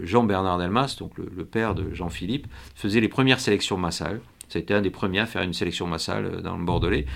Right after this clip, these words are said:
Mais les premiers critères, moi j'en ai fait juste après quand je suis rentré à Angélus, les premiers critères c'était quoi ? On, on sélectionnait des individus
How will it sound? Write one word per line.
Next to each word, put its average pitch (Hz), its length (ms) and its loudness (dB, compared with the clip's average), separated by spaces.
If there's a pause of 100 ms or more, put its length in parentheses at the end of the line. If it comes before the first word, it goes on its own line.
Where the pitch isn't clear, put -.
(200)
Mais 104 60 2
les 117 80 6
premiers 139 260 4
critères, 123 320 4
moi 107 140 4
j'en 92 100 -2
ai 90 60 -2
fait 92 160 0
juste 95 240 0
après 98 220 -2
quand 90 140 -8
je - 60 -10
suis - 80 -6
rentré 85 240 -2
à - 20 -2
Angélus, 107 380 2
les 107 60 -2
premiers 98 240 -2
critères 156 320 0
c'était 95 240 -2
quoi ? 85 260 0 (580)
On, 104 260 2
on 104 60 -4
sélectionnait 139 640 6
des 98 180 6
individus 104 600 0